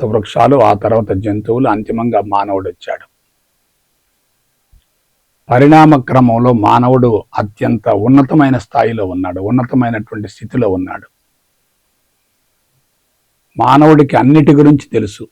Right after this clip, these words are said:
కానీ మానవుడిని గురించి పంచభూతాలకు తెలియదు, వృక్షాలకు తెలియదు, జంతువులకు కూడా తెలియదు కదా. కానీ మానవుడు మాత్రం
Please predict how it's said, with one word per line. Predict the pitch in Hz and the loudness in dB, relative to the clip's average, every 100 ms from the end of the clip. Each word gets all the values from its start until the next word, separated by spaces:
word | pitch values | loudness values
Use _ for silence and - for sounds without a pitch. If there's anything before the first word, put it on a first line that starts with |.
| _ _ _ _ _ _ _ _ _ _ _ _ _ _ _ _ | _ _ _ _ _ _ _ _ _ _ _ _ _ _ _ _
కానీ | - 117 107 | -8 -6 -4
మానవుడిని | 110 120 151 151 143 135 | -2 2 4 6 4 4
గురించి | 127 120 110 165 107 95 117 _ _ _ - | 2 0 -2 -4 -4 -6 -12 _ _ _ -6
పంచభూతాలకు | 107 123 131 135 123 135 131 127 | -4 0 2 2 2 2 2 0
తెలియదు, | 123 127 135 135 | -2 -2 0 -2
వృక్షాలకు | 110 98 120 123 113 | -4 -4 -2 -2 -4
తెలియదు, | 113 123 127 | -4 -4 -4
జంతువులకు | 110 113 117 120 | -4 -4 -4 -4
కూడా | 110 107 | -4 -2
తెలియదు | 101 98 92 | -4 -6 -8
కదా. | 92 - _ _ _ _ _ _ _ _ _ _ _ _ _ _ _ _ _ 120 | -16 -18 _ _ _ _ _ _ _ _ _ _ _ _ _ _ _ _ _ -8
కానీ | 127 | -6
మానవుడు | 117 120 156 151 143 | -2 2 4 4 4
మాత్రం | 127 120 120 | 0 -2 -4